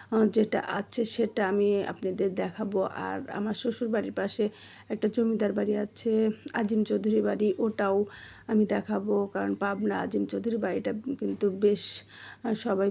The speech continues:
পছন্দ করে ঘুরতে। তো ওখানে আর ঐতিহাসিক জায়গা বলা যায়,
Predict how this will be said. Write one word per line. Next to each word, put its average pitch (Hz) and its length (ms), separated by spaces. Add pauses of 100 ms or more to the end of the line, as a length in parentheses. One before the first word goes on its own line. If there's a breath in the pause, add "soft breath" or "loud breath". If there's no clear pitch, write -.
পছন্দ 208 520
করে 202 300
ঘুরতে। 208 520
তো 208 220
ওখানে 202 800
আর 101 260
ঐতিহাসিক 208 720
জায়গা - 380
বলা 175 260
যায়, 196 240